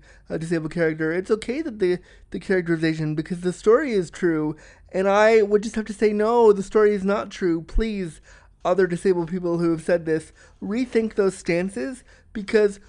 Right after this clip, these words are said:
when you hire a non-disabled actor to play disabled, you are not sharing disabled truths.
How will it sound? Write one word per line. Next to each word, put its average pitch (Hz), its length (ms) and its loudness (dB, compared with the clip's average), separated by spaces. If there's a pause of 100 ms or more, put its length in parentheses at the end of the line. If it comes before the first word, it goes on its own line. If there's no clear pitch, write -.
(120)
when 226 260 0
you 262 160 -4
hire 202 400 0
a 180 40 -2
non-disabled 170 720 -2
actor 139 420 -4
to 135 140 -12
play 160 260 -6
disabled, 147 500 -8 (300)
you 208 220 -4
are 254 60 0
not 247 240 -2
sharing 165 520 0 (300)
disabled 160 420 -6
truths. 139 560 -4